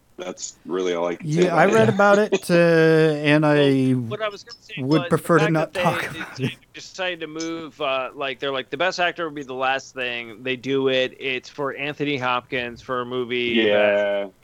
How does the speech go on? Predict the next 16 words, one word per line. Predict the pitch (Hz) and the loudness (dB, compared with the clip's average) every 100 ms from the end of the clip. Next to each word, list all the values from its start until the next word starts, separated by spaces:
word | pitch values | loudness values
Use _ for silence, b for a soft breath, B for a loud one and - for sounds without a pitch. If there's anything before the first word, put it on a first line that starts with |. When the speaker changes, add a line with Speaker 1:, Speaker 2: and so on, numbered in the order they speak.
| - | -18
Speaker 3:
honest, | 151 135 135 | -10 -8 -8
Speaker 1:
yeah. | 139 - 131 | -12 -10 -10
Speaker 3:
I | |
didn't | 151 160 160 _ | -12 -14 -18 _
even | 151 | -6
know. | 151 120 120 - b b _ | -4 -2 -6 -10 b b _
They, | 151 139 139 139 | -4 -2 -2 -2
I | 151 | -6
guess, | 147 - - 127 | -6 -8 -14 -14
apparently | 120 143 151 156 151 139 | -12 -6 -4 -4 -4 -8
snubbed, | - 143 139 139 123 | -12 -6 -4 -4 -4
uh, | 131 127 120 117 92 | -4 -2 -2 -6 -8
you | 131 127 | -10 -8
know, | 117 113 | -8 -8
Chadwick | - 135 120 123 117 | -4 -4 -4 -8 -6
Boseman, | 131 131 123 117 | -2 -2 -2 -4